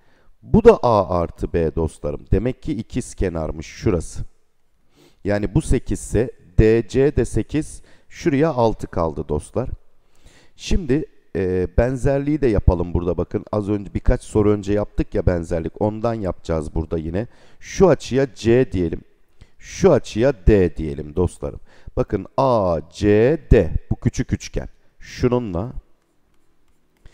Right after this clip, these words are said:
Şimdi kocaman üçgenin açıları A var.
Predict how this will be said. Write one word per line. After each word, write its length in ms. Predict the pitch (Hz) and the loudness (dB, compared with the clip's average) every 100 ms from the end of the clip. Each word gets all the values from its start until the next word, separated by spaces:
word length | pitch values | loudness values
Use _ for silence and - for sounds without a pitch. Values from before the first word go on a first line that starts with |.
| - | -20
Şimdi 220 | - 135 | -8 -2
kocaman 500 | 185 - 165 127 98 | 4 6 6 6 4
üçgenin 440 | 87 - - 90 82 | -2 -6 -6 -4 -2
açıları 480 | 85 - 80 73 - - | -6 -6 -8 -6 -8 -2
A 260 | 98 127 165 | 0 2 2
var. 180 | 151 | 0